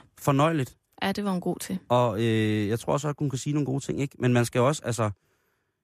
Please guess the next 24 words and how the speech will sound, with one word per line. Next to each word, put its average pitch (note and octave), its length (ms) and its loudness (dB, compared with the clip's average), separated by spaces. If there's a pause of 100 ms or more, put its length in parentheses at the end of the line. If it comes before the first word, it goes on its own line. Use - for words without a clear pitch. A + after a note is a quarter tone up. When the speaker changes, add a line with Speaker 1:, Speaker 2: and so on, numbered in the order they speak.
(1300)
Speaker 1:
hun C#3+ 100 2
er D3+ 40 2
toogtredive. A#2+ 540 0 (1300)
Jeg C3 100 -2
ved C#3+ 60 4
ikke, D#3 60 0
om D#3 60 -2
hun C#3 100 0
har - 20 0
nogen B2+ 140 0
børn. - 240 -10 (760)
Det B2 280 -2
kan C3 120 -6
jeg A#2+ 80 2
ikke B2 100 -2
kunne - 140 -20
finde A#2 160 0
ud - 60 -4
af. - 100 -10 (920)
Jeg - 60 -8
har - 40 -6
ringet D#3 240 6
og C#3 60 0
ringet G2+ 280 -2